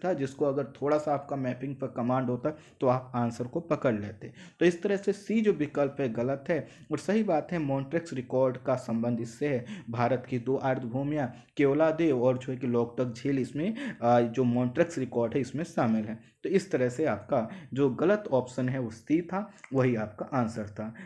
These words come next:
अगला प्रश्न जो है कि टिस्टा डा कूना के संदर्भ में आपको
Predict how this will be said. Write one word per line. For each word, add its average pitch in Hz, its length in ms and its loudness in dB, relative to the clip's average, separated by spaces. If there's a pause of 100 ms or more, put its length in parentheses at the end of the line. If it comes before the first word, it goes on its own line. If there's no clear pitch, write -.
(160)
अगला 131 240 4
प्रश्न 135 320 -6
जो 139 120 -2
है 135 160 0
कि 143 120 -6
टिस्टा 147 500 -2
डा 156 140 2
कूना 147 480 -2
के 170 160 0
संदर्भ 131 400 0
में 123 140 2
आपको 117 380 0